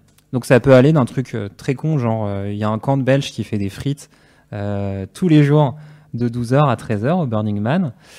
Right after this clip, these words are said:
Donc du coup, ils font des frites à la belge avec deux huiles de cuisson différentes, plein de, plein de matos qu'ils ramènent, euh, de Belgique et tout ça. Donc les mecs sont, euh, genre une dizaine. Euh, jusqu'à des camps de trois cents personnes qui font, euh, une putain de discothèque, euh,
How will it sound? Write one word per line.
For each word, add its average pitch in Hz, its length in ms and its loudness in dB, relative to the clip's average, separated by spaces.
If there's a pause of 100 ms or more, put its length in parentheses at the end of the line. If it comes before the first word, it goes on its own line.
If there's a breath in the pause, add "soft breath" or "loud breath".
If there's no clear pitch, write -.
(420 soft breath)
Donc 135 160 0
du 113 120 -6
coup, 190 200 2
ils 175 100 4
font - 140 0
des 113 100 2
frites 147 240 -4
à 139 80 2
la 107 140 2
belge 139 240 2
avec 107 200 -2
deux 127 140 2
huiles 131 220 0
de 113 100 0
cuisson 127 400 -6
différentes, 113 640 -6
plein 120 200 0
de, 107 200 0
plein 131 180 -4
de 131 60 -2
matos 120 280 -4
qu'ils - 180 -6
ramènent, 110 380 -4
euh, 104 300 -6
de 113 160 0
Belgique 113 420 -2
et 110 40 -2
tout 101 140 -14
ça. 220 240 -2 (400 soft breath)
Donc 120 200 0
les 120 60 6
mecs 147 200 6
sont, 151 260 -4
euh, 104 180 -4
genre 104 180 -6
une 107 100 -2
dizaine. 113 480 2 (720 loud breath)
Euh, 120 600 2
jusqu'à 147 460 2
des 147 140 4
camps 196 320 6
de 156 280 4
trois - 320 0
cents 156 180 -6
personnes 147 580 0
qui - 180 -10
font, 165 360 -2
euh, 107 300 2
une 110 140 0
putain 156 300 0
de 151 40 2
discothèque, 139 640 0
euh, 104 600 -4